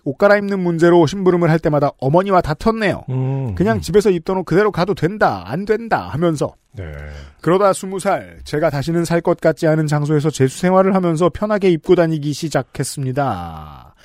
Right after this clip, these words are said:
Speaker 1: 뭐, 아마 뭐, 원룸이나 뭐, 뭐, 기숙학원,
Speaker 2: 기숙학원?
Speaker 1: 뭐, 예,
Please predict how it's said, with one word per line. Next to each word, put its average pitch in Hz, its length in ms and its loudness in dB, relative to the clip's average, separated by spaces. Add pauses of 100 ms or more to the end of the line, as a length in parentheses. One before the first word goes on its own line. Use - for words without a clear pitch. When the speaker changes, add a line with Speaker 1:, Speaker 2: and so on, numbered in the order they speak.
(340)
Speaker 1:
뭐, 156 420 -2
아마 170 260 -2
뭐, 151 340 -4
원룸이나 202 680 0
뭐, 143 720 -4
뭐, 151 200 -8
기숙학원, 190 680 -2
Speaker 2:
기숙학원? 147 440 0
Speaker 1:
뭐, 131 120 -4
예, 151 60 4